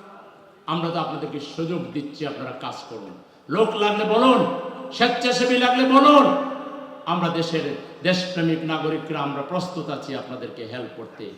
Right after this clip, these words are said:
কিন্তু কোনো সন্দেহ সংশয়ের সৃষ্টি করা যাবে না। আপনারা যা সংস্কার করতে চান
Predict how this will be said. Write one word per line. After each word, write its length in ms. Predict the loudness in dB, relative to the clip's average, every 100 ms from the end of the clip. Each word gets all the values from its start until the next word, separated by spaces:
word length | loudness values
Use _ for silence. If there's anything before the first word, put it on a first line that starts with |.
| -20 -20 -12 -4
কিন্তু 300 | -4 -2 -6 -6
কোনো 240 | -4 -4 -6 -6
সন্দেহ 420 | -4 -2 -2 -4 -4
সংশয়ের 760 | -6 -6 -6 -6 -6 -8 -14 -18
সৃষ্টি 440 | -6 -2 -2 -4 -6
করা 260 | -4 -4 -4
যাবে 220 | -4 -4
না। 260 | -2 0 0 -2 -8 -2
আপনারা 400 | 0 2 0 0
যা 180 | 0 0
সংস্কার 540 | -2 -4 -4 0 0
করতে 300 | 0 -2 -2
চান 540 | 2 6 8 8 6